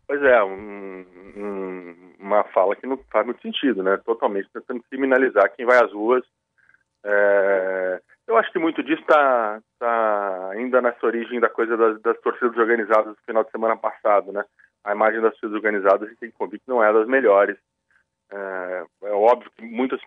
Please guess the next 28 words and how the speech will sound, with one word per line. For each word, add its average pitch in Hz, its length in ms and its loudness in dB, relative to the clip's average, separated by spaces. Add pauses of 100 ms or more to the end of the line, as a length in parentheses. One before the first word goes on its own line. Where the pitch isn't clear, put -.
algumas 113 300 -4
pesquisas 120 380 -4
mostram 117 420 2 (100)
que, 107 720 -6 (160)
que 104 80 -2
a 95 100 -2 (600)
maioria 123 340 4
esmagadora 135 760 4
dos, 113 260 -8
dos - 180 -20
torcedores 113 480 -2
brasileiros 110 640 0 (720)
é 139 120 -4
gente 107 340 -8
que - 80 -20
só 120 100 0
quer 123 180 -2
ir - 20 -2
no 123 60 -2
estádio 101 460 0
pra, 110 460 2 (500)
pra 107 140 -4
se 113 100 -14
divertir, 110 520 -4
pra 110 120 0
ver 110 140 -2
o 107 80 -6
time. 127 560 -4